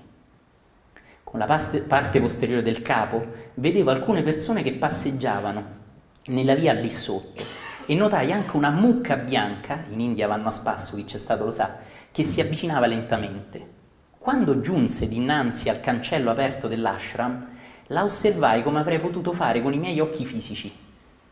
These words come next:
ma anche quando passò dietro al muro di mattoni, continuai a poterla vedere chiaramente. Tutti gli oggetti compresi nel raggio della mia visuale panoramica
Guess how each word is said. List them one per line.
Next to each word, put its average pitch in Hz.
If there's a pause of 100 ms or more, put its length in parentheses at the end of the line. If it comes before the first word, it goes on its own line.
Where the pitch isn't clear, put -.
(280)
ma 123
anche 165
quando 139
passò 135
dietro 123
al 147
muro 110
di 107
mattoni, 117 (100)
continuai 127
a 104
poterla 117
vedere 117
chiaramente. 101 (2500)
Tutti 262
gli 151
oggetti -
compresi 127
nel 113
raggio 131
della 113
mia 131
visuale 123
panoramica 113